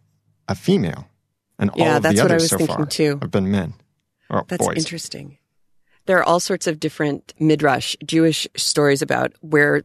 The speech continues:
Speaker 2: things like this come from. Like, um, the, the very first letter of the Bible you would expect to be an aleph. You'd expect it to be an A because that's the beginning. And the very first book of the Bible, or the first portion of the Bible in Jewish text, is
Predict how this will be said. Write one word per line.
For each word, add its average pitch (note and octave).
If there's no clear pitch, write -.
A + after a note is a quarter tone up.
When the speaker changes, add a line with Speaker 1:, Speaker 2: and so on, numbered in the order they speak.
Speaker 2:
things D3+
like C#3+
this C#3
come D3
from. B2+
Like, C#3+
um, C3+
the, D3+
the D#3+
very E3
first D#3+
letter D3+
of C#3
the C#3+
Bible C#3
you C3+
would C3+
expect -
to -
be B2+
an C3
aleph. -
You'd C#3
expect -
it -
to -
be C#3+
an -
A A#3
because C#3+
that's C3
the -
beginning. D3
And D3
the C#3
very C#3+
first -
book -
of -
the -
Bible, C#3
or D#3
the C#3
first -
portion F#3
of C#3
the C#3+
Bible C#3
in C#3
Jewish C#3
text, -
is -